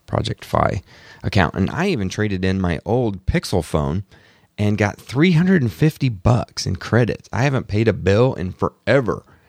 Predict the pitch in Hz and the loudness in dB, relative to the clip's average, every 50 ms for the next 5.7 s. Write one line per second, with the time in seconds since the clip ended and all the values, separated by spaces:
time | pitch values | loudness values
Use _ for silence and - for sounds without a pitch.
0 | _ _ _ _ _ - - - 98 92 92 90 95 95 - - - - - - | _ _ _ _ _ -14 -8 -6 -4 -4 -2 -2 -2 -2 -2 -2 -4 -4 -2 -4
1 | 98 92 92 95 90 90 - - - 87 - 85 85 82 - 78 - - - - | -2 -2 0 0 0 -2 -2 -4 -4 -4 -2 -2 -2 -2 -2 -4 -6 -8 -10 -8
2 | - - - - - - _ _ _ _ - 127 139 131 107 95 90 98 92 - | -6 -6 -6 -6 -8 -12 _ _ _ _ 2 4 4 4 4 4 2 0 -2 -6
3 | _ - - - - - _ _ - - - 117 107 - - - 101 98 98 95 | _ -20 -20 -20 -20 -20 _ _ -8 -2 0 2 0 2 2 2 4 4 4 4
4 | 92 92 87 - _ _ _ _ _ - - 107 104 107 101 90 80 - - - | 2 0 -2 -4 _ _ _ _ _ -8 -4 -2 -2 0 0 0 -2 -2 0 0
5 | - - 80 73 65 - - - - - - - - | 0 0 0 -2 -4 -6 -8 -8 -6 -6 -4 -4 -6